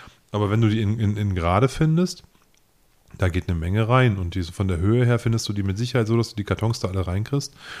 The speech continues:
Und dann hättest du zumindest auf den ersten, also selbst bei einem nicht versiegelten Deckel, hättest du einen Schutz von, was sind das, vierzig Zentimeter, fünfzig Zentimeter? Irgendwie sowas.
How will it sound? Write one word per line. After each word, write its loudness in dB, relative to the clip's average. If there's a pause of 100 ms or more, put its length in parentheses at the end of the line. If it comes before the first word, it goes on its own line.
(400)
Und 0
dann 4
hättest 2
du -4
zumindest 2 (680)
auf -6
den -4
ersten, 2 (280)
also 0
selbst 2
bei 2
einem 2
nicht 0
versiegelten 0
Deckel, 2
hättest -4
du 0
einen -2
Schutz -6
von, -2 (180)
was -8
sind -2
das, -4
vierzig -4
Zentimeter, 0
fünfzig -6
Zentimeter? -2 (380)
Irgendwie 4
sowas. 2